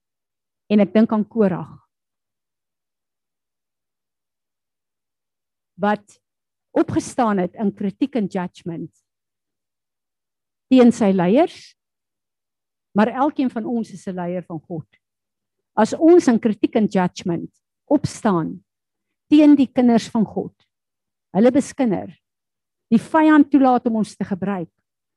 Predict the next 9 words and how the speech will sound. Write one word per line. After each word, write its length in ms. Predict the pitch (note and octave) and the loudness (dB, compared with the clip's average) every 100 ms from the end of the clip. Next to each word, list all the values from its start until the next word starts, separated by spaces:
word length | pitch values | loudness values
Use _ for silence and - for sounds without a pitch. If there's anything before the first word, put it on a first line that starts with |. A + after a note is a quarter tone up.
| _ | _
om 140 | A#3 | -2
hulle 180 | G#3+ A3 | 0 0
af 220 | C4 B3 | -4 -10
te 100 | - | -10
kraak, 400 | C4 G#3+ E3+ - - _ _ _ _ _ _ _ _ _ _ _ _ _ _ _ _ _ _ _ _ _ _ _ _ _ | -10 -8 -8 -10 -18 _ _ _ _ _ _ _ _ _ _ _ _ _ _ _ _ _ _ _ _ _ _ _ _ _
is 140 | G#3+ G3+ | 0 2
hierdie 300 | G#3+ C4 A3+ | 2 4 0
'n 140 | - | -2
Korag 640 | - B3+ B3+ C4 - - | 0 2 2 -4 -8 -20